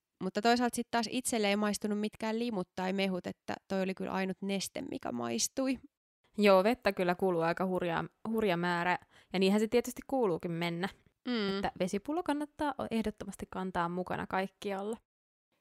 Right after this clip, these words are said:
Speaker 1: No mitäs muuta sitten, Siru, sulla oli?
Speaker 2: No, kuten jo edellisessä jaksossa tuli hyvinkin selväksi, niin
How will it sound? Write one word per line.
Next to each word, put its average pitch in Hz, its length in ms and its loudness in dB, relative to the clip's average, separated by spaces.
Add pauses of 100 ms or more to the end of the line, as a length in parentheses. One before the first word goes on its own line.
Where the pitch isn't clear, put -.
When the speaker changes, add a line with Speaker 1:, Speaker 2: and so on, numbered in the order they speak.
Speaker 1:
No 233 80 2
mitäs 302 280 4
muuta 320 300 6
sitten, 185 340 0
Siru, 190 380 -2
sulla 214 340 -6
oli? 214 200 -2 (1120)
Speaker 2:
No, 202 140 4 (100)
kuten 302 260 2
jo 285 100 6
edellisessä 247 580 4
jaksossa 185 460 -2
tuli 185 180 -2
hyvinkin 180 360 -2
selväksi, 175 600 -4
niin 175 220 -2